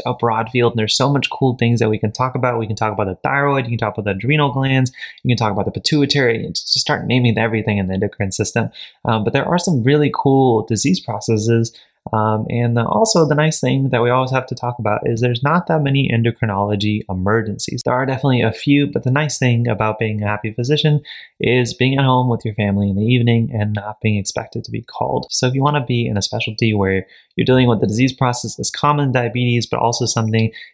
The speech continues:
as rare as hypopituitary syndrome, then go ahead and check out diabetes and endocrinology. So then we're gonna go ahead and quickly get into number four and number five. Number four, initially I was quite surprised about this,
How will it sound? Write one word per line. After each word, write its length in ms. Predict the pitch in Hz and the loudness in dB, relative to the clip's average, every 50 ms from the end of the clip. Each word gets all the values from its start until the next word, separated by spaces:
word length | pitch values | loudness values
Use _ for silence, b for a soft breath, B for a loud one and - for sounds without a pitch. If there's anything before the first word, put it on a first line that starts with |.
| B - | B -2
as 160 | - 117 98 101 | -2 0 0 0
rare 400 | 98 110 110 113 113 113 113 - | 0 2 2 2 2 2 0 0
as 440 | 98 107 104 101 101 101 101 - | 0 0 2 2 2 2 0 -2
hypopituitary 1080 | - - 127 120 - 110 104 104 - 117 107 - 143 139 139 135 - 139 131 120 120 117 | -2 -2 -2 -2 0 -2 -2 -2 -2 -6 -2 0 2 2 2 2 2 2 2 2 2 2
syndrome, 460 | - - 123 113 117 117 113 113 b b b b b _ - | 0 0 0 2 2 0 0 0 b b b b b _ -6
then 120 | - 123 117 | -4 -2 0
go 180 | - 123 123 | 0 0 0
ahead 280 | 120 104 107 104 98 98 - | 0 0 -2 -2 -4 -2 -2
and 120 | - 104 | -4 -2
check 220 | 101 - - 101 - | -2 -2 -4 -4 -4
out 220 | - - - 104 | -6 -10 -10 -4
diabetes 500 | - 98 98 98 95 104 101 101 98 90 | -2 0 0 0 0 0 2 0 0 -2
and 80 | - - | -4 -6
endocrinology. 680 | - - - - - 98 87 - 95 95 - 101 - - | -8 -8 -10 -8 -8 -8 -8 -8 -8 -6 -6 -8 -8 -4
So 120 | - - | 0 2
then 140 | 135 135 135 | 4 4 4
we're 80 | 135 135 | 4 4
gonna 140 | 131 127 | 2 2
go 100 | 120 139 | 2 2
ahead 160 | 151 151 147 131 | 2 2 0 0
and 100 | 117 - | -2 0
quickly 320 | - 147 135 - 131 127 | 0 0 0 2 0 2
get 120 | 117 113 | 2 2
into 200 | 104 104 98 - | 2 0 0 -2
number 240 | 107 107 101 95 107 95 | -2 0 0 0 -2 -2
four 300 | - - 104 110 110 - | -2 -2 0 0 -2 -2
and 80 | - 107 | -2 -2
number 220 | 98 98 95 98 | 0 0 -2 -2
five. 420 | 98 - - 135 143 143 143 139 131 | -4 -2 -2 -2 0 0 -2 -2 -2
Number 220 | 131 123 117 117 | -2 -2 -4 -4
four, 460 | - - - 175 175 170 170 160 147 | -4 -2 2 4 4 6 6 4 4
initially 400 | 131 131 139 165 170 - - 151 | 4 2 2 2 2 2 2 4
I 40 | 131 | 4
was 100 | 117 113 | 2 0
quite 300 | - - - 117 107 - | -2 -4 -4 -4 -4 -6
surprised 420 | - - _ - 104 104 104 95 101 | -10 -8 _ -4 -2 -2 -4 -6 -6
about 240 | 98 98 95 95 | -6 -6 -6 -4
this, 240 | - 117 127 135 - | -2 0 0 0 -2